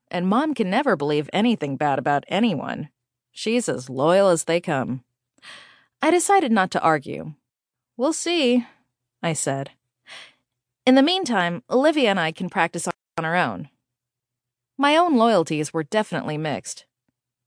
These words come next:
Olivia's really good, too. It was almost funny, watching Mom try to decide who to defend. "Of course she is,"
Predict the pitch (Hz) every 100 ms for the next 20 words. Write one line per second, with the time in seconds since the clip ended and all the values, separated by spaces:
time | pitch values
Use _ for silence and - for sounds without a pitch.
0 | _ - 311 415 370 220 226 233 254 226
1 | - 381 247 156 _ _ _ _ _ -
2 | 381 415 466 466 320 - 277 214 135 139
3 | - _ - 233 247 220 185 220 220 156
4 | 185 165 147 160 202 190 185 156 135 -
5 | 208 147 120 - _ _ _ _ _ _
6 | _ _ _ _ _ _ - - - -
7 | _ _ - 262 - 208 170 - 170 156
8 | 156 165 -